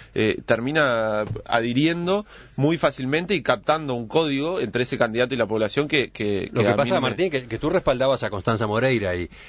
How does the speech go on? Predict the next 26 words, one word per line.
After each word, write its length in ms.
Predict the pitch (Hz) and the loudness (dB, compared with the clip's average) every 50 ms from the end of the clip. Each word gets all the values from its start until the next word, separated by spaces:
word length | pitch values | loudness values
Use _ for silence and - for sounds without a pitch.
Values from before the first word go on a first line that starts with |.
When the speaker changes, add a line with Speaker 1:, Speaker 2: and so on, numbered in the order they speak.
| - - - | -20 -10 -2
Speaker 2:
y 100 | - 110 | 0 0
argumentos 380 | 107 101 117 131 143 170 147 | 2 2 2 0 2 0 0
como 240 | - 139 131 127 135 | 0 2 2 2 2
este 200 | 156 156 - 120 | 2 0 -2 -2
que 80 | 107 104 | 2 2
ahora 200 | 110 120 - 110 | 2 2 2 2
maneja 340 | 113 113 120 - 117 110 | 0 0 0 0 2 2
Vázquez, 540 | 107 110 135 - - - 185 180 - - - - - - - - - - - - - | 2 2 0 0 -2 -2 -2 -2 -2 -6 -12 -18 -20 -20 -20 -20 -20 -20 -20 -8 -4
en 100 | 117 107 | -4 0
su 100 | - 123 | 2 2
momento, 280 | 120 139 180 180 175 | 2 2 2 0 0
por 80 | 131 120 | 0 0
ejemplo, 240 | 107 160 170 190 165 | -2 0 0 0 0
manejó 300 | 135 113 110 - 156 143 | 0 0 0 0 0 0
Mujica 680 | 135 127 117 - - - - - - 226 233 220 - - - - - - - _ - - - | 0 -2 -2 -4 -6 -8 -4 -2 0 0 0 -2 -6 -12 -20 -20 -20 -20 -20 _ -20 -6 -2
aludiendo 580 | 113 107 107 104 107 120 - 101 95 147 127 | -2 -2 0 0 0 2 2 2 2 0 -2
a 60 | 110 | -2
Constanza 480 | - 104 98 - - 131 127 117 117 107 | -2 -4 -6 0 2 2 2 2 0 0
Moreira, 500 | 101 101 107 127 139 127 110 95 85 87 | 0 0 0 2 2 2 0 0 -2 -2
¿no? 100 | 101 135 | 0 0
Y 60 | 131 110 | 0 0
a 40 | |
Constanza 320 | 95 101 90 - 139 143 127 | 0 -2 -4 -4 -2 -2 -2
Moreira 280 | 104 104 113 151 170 | -2 0 0 0 2
le 120 | 147 113 92 | 0 0 0
cayó 500 | 95 90 87 110 120 120 107 87 80 | 0 -2 0 0 0 0 0 -2 -4